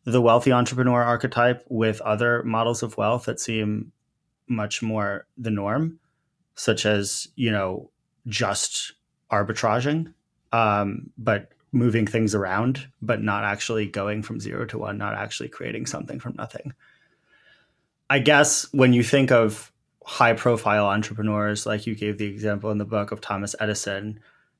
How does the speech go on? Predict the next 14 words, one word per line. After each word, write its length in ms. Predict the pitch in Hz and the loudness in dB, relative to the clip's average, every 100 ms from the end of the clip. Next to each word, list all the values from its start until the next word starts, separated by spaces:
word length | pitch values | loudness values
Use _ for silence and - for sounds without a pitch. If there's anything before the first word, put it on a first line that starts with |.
| - | 0
there 180 | 120 120 | 6 6
is 140 | 113 | 6
a 100 | 117 | 4
tendency 1000 | 113 - 117 117 113 110 107 98 92 90 _ _ _ _ _ _ _ _ _ _ _ | 2 0 2 2 2 0 -2 -2 -4 -10 _ _ _ _ _ _ _ _ _ _ _
to 340 | - 135 104 - _ _ _ | 0 2 2 -2 _ _ _
self-deify, 1080 | - - 107 - 113 107 104 101 92 92 104 _ _ | 0 4 4 4 2 2 2 0 0 0 -4 _ _
um, 340 | 113 107 101 101 | -4 -2 -2 -4
and 160 | 117 131 | -4 -2
either 300 | 120 139 147 | 0 4 4
sincerely 640 | - 120 - 117 120 123 | 4 0 0 2 4 4
believe 440 | 117 101 98 104 117 | 2 0 -2 0 2
it 300 | 160 156 - _ _ - | 2 0 -6 _ _ -10
because, 500 | 123 117 - 113 107 | -6 -2 2 2 2
like, 260 | 110 110 107 | 0 0 -2